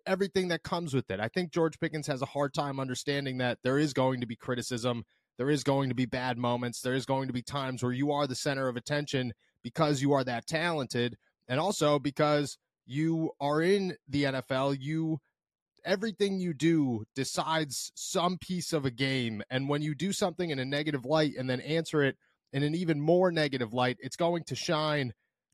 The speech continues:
directly on you in a way that you don't really want it to. Mike Tomlin understands that, and he understands that he has to work on George Pickens and work through this and get Pickens to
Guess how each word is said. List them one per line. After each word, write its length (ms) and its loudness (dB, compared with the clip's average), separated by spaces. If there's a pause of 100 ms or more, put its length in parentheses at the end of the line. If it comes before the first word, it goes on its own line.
directly 580 0
on 240 2
you 300 4
in 140 0
a 40 2
way 220 2
that 160 -2
you 140 -4
don't 220 4
really 220 2
want 280 -2
it 100 -6
to. 220 -10 (840)
Mike 220 -2
Tomlin 340 0
understands 580 -2
that, 160 -10 (380)
and 100 -2
he 80 2
understands 440 -2
that 100 0
he 80 0
has 160 0
to 80 2
work 500 2
on 200 0
George 320 0
Pickens 460 -4
and 140 -4
work 320 0
through 220 2
this 280 0
and 120 -6 (380)
get 220 0
Pickens 400 -2
to 280 -2